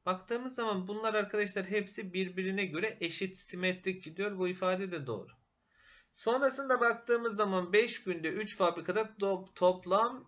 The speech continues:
dört yüz elli halı üretilmiş. Şimdi sadece B'ye bakarsak her gün ne kadar üretilmiş? Otuz. Otuzda beşi çarparsak yüz elli bundan.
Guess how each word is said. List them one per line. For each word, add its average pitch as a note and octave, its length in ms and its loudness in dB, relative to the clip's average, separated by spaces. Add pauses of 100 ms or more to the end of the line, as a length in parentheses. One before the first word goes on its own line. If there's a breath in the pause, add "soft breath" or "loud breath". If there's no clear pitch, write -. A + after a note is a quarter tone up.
(120)
dört G3 300 2
yüz G#3 140 -4
elli G3+ 300 2
halı F#3+ 540 0
üretilmiş. C3+ 680 -4 (400 loud breath)
Şimdi A3+ 260 -8
sadece A#3 500 4
B'ye A3 340 8
bakarsak G3+ 500 4
her G3 140 6
gün G3+ 220 -2
ne G#3 120 2
kadar E3+ 220 0
üretilmiş? D3+ 720 -8
Otuz. C3 460 -4
Otuzda D#3 480 -2
beşi D#3 240 -2
çarparsak E3+ 600 0
yüz D#3+ 180 -6
elli F3 240 0
bundan. E3 400 -2